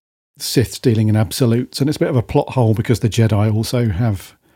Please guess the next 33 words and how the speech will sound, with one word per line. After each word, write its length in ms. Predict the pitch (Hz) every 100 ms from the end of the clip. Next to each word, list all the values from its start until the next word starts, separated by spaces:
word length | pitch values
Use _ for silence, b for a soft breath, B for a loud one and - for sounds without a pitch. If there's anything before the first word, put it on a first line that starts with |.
| _ _ _ _
you 120 | 113
know, 80 | 104 95 - -
that 220 | 131 156
kind 200 | 127 107
of 60 |
thing 180 | 101 123
going 160 | 104 107
on 80 | 107
with 140 | 101
attachments 520 | 104 147 - - -
and 100 | 147
whatnot. 300 | 131 147 151 B B B B B B B
So 140 | - 180
it's 140 | 151
interesting 640 | 190 190 170 - 170 147
that, 280 | 135 139 - _ _ _ _ _ _ _ _ _ - -
uh, 140 | 131 139
other 160 | 139
people 260 | 127 147 131
have 100 | 110
noticed 280 | 123 143 -
it 60 |
as 100 | 151
well 140 | 131 120
and 80 | 110
have 100 | 110
latched 280 | 127 -
onto 260 | 135 120 143
it 40 |
a 40 | 143
little 220 | 131 123
bit. 240 | 117 131
But 220 | 151 147